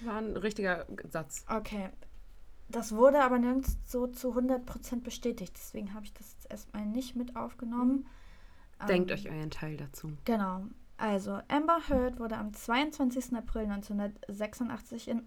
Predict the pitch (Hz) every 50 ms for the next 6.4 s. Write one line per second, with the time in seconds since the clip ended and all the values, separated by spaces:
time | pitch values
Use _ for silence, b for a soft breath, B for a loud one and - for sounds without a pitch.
0 | - 214 220 233 285 285 285 - - - 233 233 - - - - - - - -
1 | - - - - 107 - 73 52 50 - - - 247 247 247 - - - - -
2 | - - - b b b b b b b b b b b - - - - 247 233
3 | 247 269 285 285 - 262 240 226 - - 240 226 240 240 233 220 226 - - 240
4 | 240 240 233 220 214 - - 202 208 262 262 254 247 247 - - 277 - - -
5 | 208 196 196 202 196 196 190 196 196 185 185 175 196 196 190 185 - - 196 202
6 | 254 254 254 262 269 277 277 285